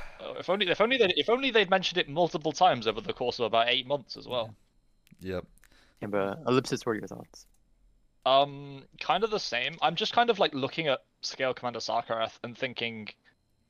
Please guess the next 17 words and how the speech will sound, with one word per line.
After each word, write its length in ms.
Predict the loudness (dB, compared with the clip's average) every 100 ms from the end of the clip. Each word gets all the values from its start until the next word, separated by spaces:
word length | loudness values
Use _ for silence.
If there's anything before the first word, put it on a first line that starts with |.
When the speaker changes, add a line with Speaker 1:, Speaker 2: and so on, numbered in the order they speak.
| _ _
Speaker 1:
"There's 380 | -2 2 2 4
no 180 | 4 4
way 280 | 4 2
Blizzard 320 | 4 0 0 0
make 180 | 0
an 80 | 0
actually 400 | -2 -2 -6 -6
completely 460 | -8 -10 -8 -8 -8
single 260 | -8 -10
target 320 | -6 -6 -2 -2
end 200 | -4 -6
boss. 340 | -8 -6 -10 _ -4
It's 180 | -4 2
never 220 | 2 2
going 220 | 0 -2
to 80 | -4
happen." 340 | -4 -4 -12